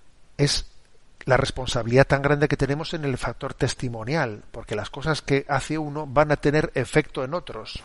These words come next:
¿eh? Eh, bueno, y también el Santo Padre, aquí hay una cita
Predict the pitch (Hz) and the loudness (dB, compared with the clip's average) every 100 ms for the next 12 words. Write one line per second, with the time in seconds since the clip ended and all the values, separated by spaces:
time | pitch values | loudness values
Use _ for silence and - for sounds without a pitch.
0 | - 175 202 - - - - - - - | -8 -8 -8 -20 -20 -20 -20 -20 -16 -14
1 | - - - - - - - - - - | -14 -16 -16 -16 -16 -16 -18 -18 -20 -20
2 | - - - 104 110 107 107 107 - 139 | -20 -20 -12 -8 -6 -6 -8 -12 -14 -8
3 | 151 127 117 123 135 151 147 - 156 160 | -8 -8 0 2 4 6 6 6 0 0
4 | 165 151 151 190 190 - - - 113 - | 4 4 4 2 -2 -12 -14 -10 -8 -6
5 | 127 123 120 - 147 143 180 | -6 -4 -4 -4 2 2 2